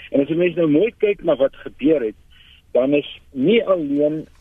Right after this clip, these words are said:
die oorspronklike storie in die Sunday Times, soos Pieter nou verduidelik het nie,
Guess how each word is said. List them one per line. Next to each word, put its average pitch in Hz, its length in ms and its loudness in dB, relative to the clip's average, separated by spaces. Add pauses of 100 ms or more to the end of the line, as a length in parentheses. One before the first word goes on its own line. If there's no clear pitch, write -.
die 262 180 -4
oorspronklike 180 840 -2
storie 143 600 0
in 120 60 -2
die 120 180 -4
Sunday 139 360 0
Times, 139 340 0
soos - 200 -8
Pieter 147 220 -4
nou 131 120 -2
verduidelik 113 500 -2
het 107 180 -6
nie, 151 120 -8